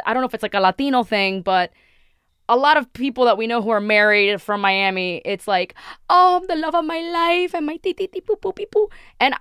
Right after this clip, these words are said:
we're just not like that. And I'm like, "These people probably think me and David are, like, on the rocks or something." Like, they probably think David's cheating on me, or he doesn't love me, or, you know, like,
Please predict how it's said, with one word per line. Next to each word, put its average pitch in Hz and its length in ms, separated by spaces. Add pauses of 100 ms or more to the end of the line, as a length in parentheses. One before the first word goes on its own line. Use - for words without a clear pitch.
we're 254 200
just 320 200
not 294 220
like 269 240
that. 240 260
And 233 120
I'm 240 120
like, 226 160
"These 262 140
people 302 220
probably 233 260
think 220 220
me 190 100
and 202 100
David 190 440 (180)
are, 185 140
like, 175 260
on 185 140
the 170 100
rocks 151 380
or 151 80
something." 113 400
Like, 143 160
they 240 100
probably 254 240
think 233 240
David's 202 320
cheating 233 320
on 208 160
me, 202 360 (220)
or 190 120
he 202 80
doesn't 196 240
love 202 200
me, 190 520 (320)
or, 185 480
you 220 140
know, 175 260 (240)
like, 214 320